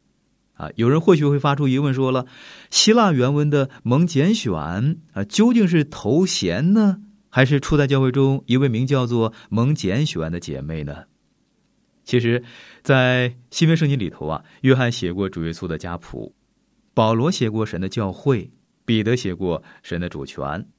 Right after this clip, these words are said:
那么研读这些使徒撰写的书信的时候，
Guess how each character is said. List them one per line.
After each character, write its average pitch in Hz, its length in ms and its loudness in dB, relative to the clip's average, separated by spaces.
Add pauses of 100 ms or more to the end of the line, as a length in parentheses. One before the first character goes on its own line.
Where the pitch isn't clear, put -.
(960)
那 110 60 -2
么 123 80 2
研 131 160 2
读 147 160 2
这 151 160 2
些 143 240 0
使 - 160 -4
徒 127 160 0
撰 147 180 2
写 110 120 -4
的 101 100 -2
书 180 160 -2
信 220 180 2
的 165 80 2
时 113 140 -4
候， 117 260 -4